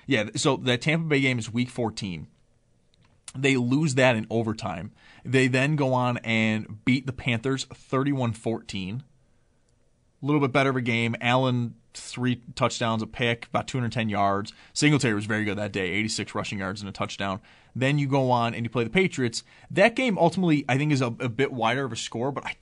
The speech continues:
I feel like I remember that game being a little bit closer than the scoreboard. They win that one thirty-three twenty-one. Allen's very good that day, thirty of forty-seven.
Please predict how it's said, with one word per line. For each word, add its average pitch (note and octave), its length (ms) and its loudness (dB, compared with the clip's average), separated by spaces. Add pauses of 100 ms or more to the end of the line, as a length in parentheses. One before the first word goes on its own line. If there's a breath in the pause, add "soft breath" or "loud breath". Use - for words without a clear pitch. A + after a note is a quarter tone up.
I B2 140 -8 (380)
feel - 180 -2
like D3+ 120 0
I B2 40 0
remember A#2 240 0
that G#2+ 100 -2
game A2 180 -2
being G#2+ 140 -2
a G2+ 40 -4
little G#2+ 100 -2
bit G2+ 100 -4
closer - 260 -6
than G2+ 80 -8
the F2+ 60 -8
scoreboard. F#2+ 460 -6
They B2+ 120 2
win B2+ 160 2
that A#2+ 140 0
one A2 160 -2
thirty-three A#2+ 520 -2
twenty-one. A2 760 -2 (360 soft breath)
Allen's C#3 320 6
very A#2 260 2
good G2+ 160 -2
that F#2+ 160 -2
day, F2+ 140 -4
thirty G#2+ 260 -4
of G2+ 80 -6
forty-seven. A2 800 -2